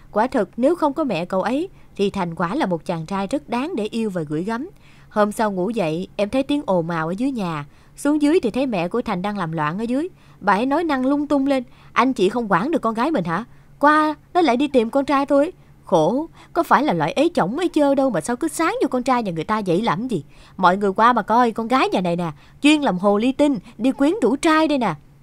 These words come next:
Em nghe vậy vội cầm cái chổi ở góc nhà ra, quơ trước mặt đuổi bà ta đi. Đây là động vào giới hạn của em rồi. Sao mà bà ta lại trơ trẽn vậy?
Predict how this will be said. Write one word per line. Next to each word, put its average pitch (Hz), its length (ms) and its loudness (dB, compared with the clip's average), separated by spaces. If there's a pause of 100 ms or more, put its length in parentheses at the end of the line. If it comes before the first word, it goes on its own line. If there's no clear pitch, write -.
(160)
Em 214 200 2
nghe 220 180 0
vậy 170 240 -2
vội 170 260 0
cầm 185 160 -4
cái 233 180 -4
chổi 175 200 0
ở 247 60 2
góc 277 200 -2
nhà 170 240 -4
ra, 202 200 -4 (260)
quơ 262 220 6
trước 330 240 -2
mặt 185 200 -2
đuổi 180 240 -2
bà 190 80 0
ta 190 160 -4
đi. 202 160 -4 (320)
Đây 196 200 0
là 202 100 0
động 180 220 -2
vào 214 100 -2
giới 208 200 -2
hạn 180 240 -4
của 240 80 -2
em 220 140 -2
rồi. 165 260 -2 (300)
Sao 339 160 0
mà 277 100 2
bà 208 120 0
ta 269 200 0
lại 233 160 -2
trơ 311 280 4
trẽn 185 300 0
vậy? 208 160 -2